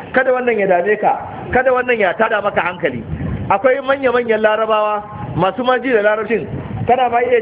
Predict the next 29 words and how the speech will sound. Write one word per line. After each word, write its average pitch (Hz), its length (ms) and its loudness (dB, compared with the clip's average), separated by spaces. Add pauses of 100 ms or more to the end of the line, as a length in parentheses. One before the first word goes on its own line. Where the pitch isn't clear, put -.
cewa 220 200 4
Qurayshawa 220 540 2
ne, 185 160 -6 (340)
irin 240 280 4
su 240 80 4
Abu 220 320 2
Jahil, 220 320 2 (380)
irin 240 240 4
su 247 100 4
Abu 220 260 2
Lahabi, 190 380 2 (640)
eh? 269 240 2 (580)
Amma 240 260 2 (480)
suna 294 280 2
ina? 226 180 2 (760)
Suna 262 220 4
wutar 220 300 2
jahannama. 185 520 0 (460)
Kun 233 160 4
ga, 277 100 4
ga 262 180 2
balarabe 254 440 2 (100)
an 233 140 2
danna 240 320 2
shi 190 80 -4
wuta, 180 400 2 (380)
ga 208 220 2
bakar 269 320 2
fata, 254 520 2